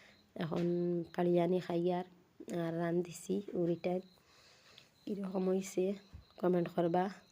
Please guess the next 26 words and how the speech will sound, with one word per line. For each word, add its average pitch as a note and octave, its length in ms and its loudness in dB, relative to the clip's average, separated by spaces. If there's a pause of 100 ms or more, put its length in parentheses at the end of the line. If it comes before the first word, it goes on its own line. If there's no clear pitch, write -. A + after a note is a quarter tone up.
(500)
কেন F3+ 340 0
আমার F3 200 4
মেয়ের F3 260 4
পরীক্ষা F#3 440 4
চলে, F#3+ 320 2 (1000)
আর, F3+ 520 -2 (680)
উম, G#3+ 220 -4 (520)
মানে F#3 220 4
পড়াত F3+ 360 4 (920)
সকাল F3 320 0 (100)
কুর, F#3 220 0 (400)
আর G3+ 280 -8
আমার E3+ 200 0
মেয়ের F3 260 2
লেখাটান F3+ 460 0
কীরকম F3+ 480 -2 (720)
আপনারা F3 540 -2 (400)
দেখবা, F3 420 -2 (120)
দেখিয়া F3+ 400 -2 (120)
কমেন্ট F3 340 0
করবা F3+ 340 -2 (260)
কিলা F3+ 260 2
হইল। F3+ 240 0 (840)
এখানে F#3 320 0
দেখতে F3 360 -2
পাইতরা F3+ 400 0